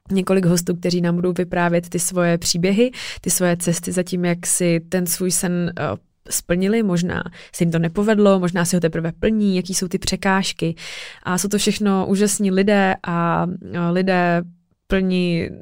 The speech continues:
jako neuvěřitelný odvahy a síly a jsou mi velkou inspirací, jak už jsem říkala. A zároveň vám tady budu vyprávět nějaký svoje, ehm, zážitky a příběhy,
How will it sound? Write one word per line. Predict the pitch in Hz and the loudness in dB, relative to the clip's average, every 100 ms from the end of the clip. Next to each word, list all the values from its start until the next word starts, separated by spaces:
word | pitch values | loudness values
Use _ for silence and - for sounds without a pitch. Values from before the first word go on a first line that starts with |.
| - | -10
jako | 208 202 | -4 0
neuvěřitelný | 190 196 202 202 185 185 | 4 6 6 4 0 0
odvahy | 196 190 175 202 | 0 2 2 2
a | 180 | -2
síly | - 190 | -2 0
a | 180 | 0
jsou | 190 | 0
mi | 185 | 0
velkou | 180 175 | 0 0
inspirací, | 175 170 - 175 175 175 | -2 -4 -2 -2 0 -2
jak | 175 | -2
už | 170 | -4
jsem | 180 | -2
říkala. | 170 175 175 190 196 - - - - - - - - _ _ - | -2 0 -2 -2 -4 -14 -18 -16 -18 -20 -20 -20 -20 _ _ -2
A | 175 196 | 2 4
zároveň | 196 214 208 | 6 6 6
vám | 202 | 6
tady | 208 208 | 6 4
budu | 208 202 | 4 4
vyprávět | 208 208 202 202 | 4 4 4 4
nějaký | 208 196 208 202 | 2 0 0 2
svoje, | - 202 202 233 233 233 233 - - | 2 4 6 8 8 6 0 -8 -4
ehm, | 196 202 196 196 | 0 2 2 4
zážitky | 208 202 240 247 226 214 208 - | 6 6 4 0 2 4 4 -2
a | |
příběhy, | 202 - 180 202 214 196 180 | -2 -2 4 4 6 4 2